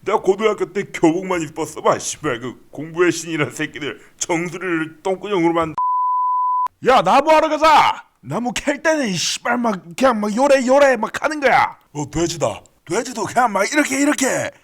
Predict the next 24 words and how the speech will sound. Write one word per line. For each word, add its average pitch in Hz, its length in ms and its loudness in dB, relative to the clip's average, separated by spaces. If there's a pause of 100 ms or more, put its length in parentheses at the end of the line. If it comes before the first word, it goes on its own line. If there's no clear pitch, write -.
(120)
안 - 140 -10
돼, 269 80 0 (420)
안 339 140 -8
돼, 285 140 6
이 254 40 2
씨발. 427 440 4 (520)
집을 165 280 -4
짓자, 98 300 -10
집을. 113 440 -6 (440)
존나 180 480 2
높게 156 540 0
짓는 123 340 -6
거야. 98 180 -4 (280)
씨, - 460 -18
새끼들, 123 360 -6
이 104 160 -6
도가니 123 380 -4
다 117 160 -12
털릴 151 280 0
준비해라, 131 400 -4
이 78 140 -10
무당벌레 120 500 -8
같은 110 220 -8
새끼들. 98 340 -12